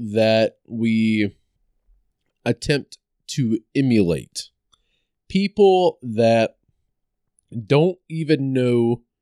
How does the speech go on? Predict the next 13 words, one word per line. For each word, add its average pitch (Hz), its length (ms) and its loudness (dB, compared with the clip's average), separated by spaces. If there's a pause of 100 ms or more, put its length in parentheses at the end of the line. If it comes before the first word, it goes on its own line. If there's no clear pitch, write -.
(340)
that 117 300 2
we 131 540 -2 (460)
as 113 320 -2
human 127 320 0
beings 98 680 -2 (260)
exist. 92 880 -6 (1120)
And 156 200 -2
yet, 147 460 -2 (600)
and 180 180 -2
yet, 220 300 2 (2000)
what 175 540 0
we 165 680 -4 (240)
then 180 680 0